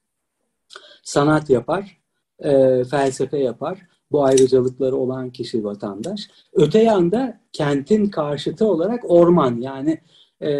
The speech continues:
yasanın olmadığı, büyük balığın küçük balığı yediği, şiddetin hakim olduğu, insanın insa-, bir, insana bir kurt gibi göründüğü, e, alan. Bu-, burada barbarlık, şiddet,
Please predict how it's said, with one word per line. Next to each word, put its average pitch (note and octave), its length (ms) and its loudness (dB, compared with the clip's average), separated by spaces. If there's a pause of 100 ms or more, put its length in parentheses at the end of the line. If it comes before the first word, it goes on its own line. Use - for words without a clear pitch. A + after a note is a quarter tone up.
(360)
yasanın D3+ 720 2
olmadığı, D#3 840 -2
büyük E3+ 300 2
balığın B2 380 -4
küçük - 440 -18
balığı A#2 260 -6
yediği, C3+ 340 -2
şiddetin D#3+ 680 2
hakim B2 460 -6
olduğu, G#2 420 -4 (380)
insanın C#3+ 540 0
insa-, C#3 380 -2
bir, D3+ 140 -2
insana D3 520 -4
bir D3+ 200 0
kurt D#3+ 300 -2
gibi G#2+ 280 -6 (520)
göründüğü, G#2 600 0 (540)
e, G2+ 380 -6
alan. A2 340 -2 (400)
Bu-, G3 380 6
burada G3 500 -2 (280)
barbarlık, D#3 880 -4 (300)
şiddet, A#2+ 640 -6